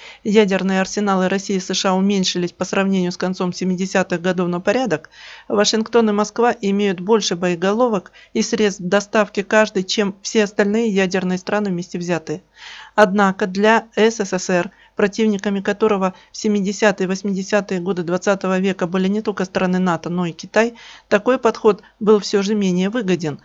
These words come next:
чем для С Ш А. Сейчас Китай и подконтрольная ему К Н Д Р однозначные противники С Ш А. Пекин, к тому же, союзник Москвы, хоть этот союз и не оформлен формальным договором,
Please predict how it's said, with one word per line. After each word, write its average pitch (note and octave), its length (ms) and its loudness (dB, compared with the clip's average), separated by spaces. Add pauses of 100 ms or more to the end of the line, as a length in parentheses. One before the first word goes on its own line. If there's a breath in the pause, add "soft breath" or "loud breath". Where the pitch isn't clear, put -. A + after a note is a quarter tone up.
(260 soft breath)
чем G3+ 220 0
для G3 160 -2
С G3+ 140 -6
Ш G3 200 2
А. D3+ 160 0 (1200)
Сейчас B3 360 0
Китай G3 400 2
и - 20 -6
подконтрольная G3+ 680 2
ему G3 360 -2
К G3+ 100 -4
Н G#3 200 0
Д F#3 160 2
Р E3+ 160 0 (160 soft breath)
однозначные F#3+ 680 0
противники F#3 580 -4
С G3 180 -10
Ш - 200 2
А. E3+ 140 -2 (420 loud breath)
Пекин, C4 320 -2
к C4+ 80 -16
тому F#3 260 0
же, E3+ 80 -4
союзник A3+ 540 -2
Москвы, F3+ 480 -6 (280 loud breath)
хоть G3+ 200 -2
этот A#3 240 0
союз G#3+ 460 -2
и A3+ 120 2
не G#3 120 2
оформлен G3+ 580 2
формальным F3+ 500 0
договором, G3+ 560 0